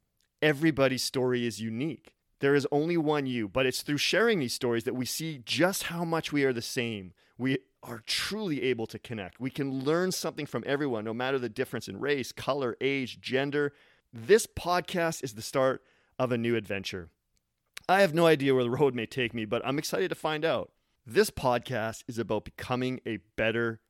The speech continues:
human being. My goal is to connect you with the power of another person's story, to help you feel less alone in a world that is becoming more and more divisive. It's also an opportunity for myself to grow and learn and connect with other people.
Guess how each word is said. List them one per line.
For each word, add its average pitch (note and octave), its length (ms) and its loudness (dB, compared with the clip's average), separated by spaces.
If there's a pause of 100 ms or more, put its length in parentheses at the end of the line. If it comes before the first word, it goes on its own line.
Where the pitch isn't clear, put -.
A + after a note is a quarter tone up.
human G#2 460 -6
being. F2 400 -10 (560)
My D#3+ 200 6
goal D#3+ 240 4
is D3 100 -2
to A2+ 80 -10
connect A#2+ 400 -4
you B2 80 -4
with G#2+ 140 -10
the G2 60 -8
power A#2+ 440 0
of G#2 100 -4
another A2 320 -2
person's - 400 -6
story, F2+ 520 -8 (500)
to A2+ 80 -2
help C3+ 280 2
you D3 100 0
feel A#2 240 0
less A#2 260 0
alone A2+ 440 0
in A2 120 -6
a G#2 60 -4
world A2+ 440 0
that G#2+ 120 -2
is G2 100 -6
becoming G#2 520 -8
more A2+ 360 0
and G#2 180 -6
more G2+ 300 -6
divisive. F#2 640 -10 (560)
It's D3+ 160 0
also G#3 300 4
an E3+ 60 4
opportunity D3 460 2
for C3 140 -4
myself B2 480 0
to A#2+ 100 -10
grow A#2+ 640 4
and A2 180 -4
learn A#2 360 0
and A2 120 -8
connect C3+ 320 -6
with A#2+ 140 -2
other G#2+ 160 0
people. F#2+ 480 -10